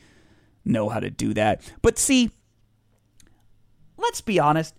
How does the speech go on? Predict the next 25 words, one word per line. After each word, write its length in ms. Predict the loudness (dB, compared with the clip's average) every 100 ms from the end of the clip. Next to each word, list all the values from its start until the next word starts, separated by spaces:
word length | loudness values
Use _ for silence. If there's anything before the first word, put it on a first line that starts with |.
| -8
you 200 | -4 -2
have 280 | -4 -6 -6
to 140 | -8
really 760 | -8 -8 -2 0 0 -2 -4 -8 _ _ _ -18
wanna 420 | 0 4 4 4
save 440 | 0 0 2 0 0
someone. 640 | 0 0 0 0 -2 -6 _ _ _ _ _ -4
'Cause, 200 | -2 0
like, 240 | 0 -4 _ -2
even 280 | 2 4 6
the 120 | 4
idea 260 | 4 2 2
of 100 | 2
doing 280 | 4 4
C 260 | 2 -2 -2
P 220 | 0 4
R 160 | 6 4
to 80 | 4
you, 360 | 4 4 2
I'm 120 | -2
just 100 | -6
like, 140 | -8 -8
"Oh, 360 | -4 -2 -2 -6
God." 420 | -12 -12 -12 -12 -12 -12
<laughs> 120 | -14